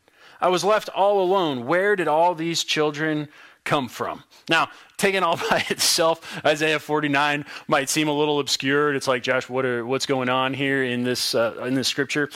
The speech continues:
Um, this is actually, uh, a prophetic word. Um, this is a prophetic word, uh, by Isaiah that,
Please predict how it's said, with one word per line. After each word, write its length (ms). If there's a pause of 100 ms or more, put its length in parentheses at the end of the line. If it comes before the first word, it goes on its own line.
(320)
Um, 320
this 220
is 100
actually, 760 (300)
uh, 280
a 80
prophetic 760
word. 400 (340)
Um, 300
this 120
is 80
a 60
prophetic 520 (160)
word, 540
uh, 180
by 240
Isaiah 520
that, 240